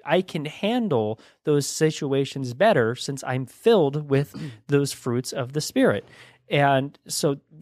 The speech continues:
just ha-, in, ch-, changing my emphasis or changing my perspective, my outlook,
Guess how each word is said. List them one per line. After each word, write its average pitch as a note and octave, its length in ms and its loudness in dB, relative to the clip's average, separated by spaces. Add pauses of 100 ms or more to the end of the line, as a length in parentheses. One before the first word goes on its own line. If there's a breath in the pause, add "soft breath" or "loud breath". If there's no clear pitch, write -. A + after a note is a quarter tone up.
just D#3+ 360 -4
ha-, D#3+ 200 -6
in, F3 440 -6
ch-, E3 200 -8
changing A#3 460 0
my E3+ 200 2
emphasis C#3 680 -2
or C3 40 -4
changing G3 420 -2
my D#3+ 120 2
perspective, A#2 560 -4
my A2+ 160 -2
outlook, A#2 500 -2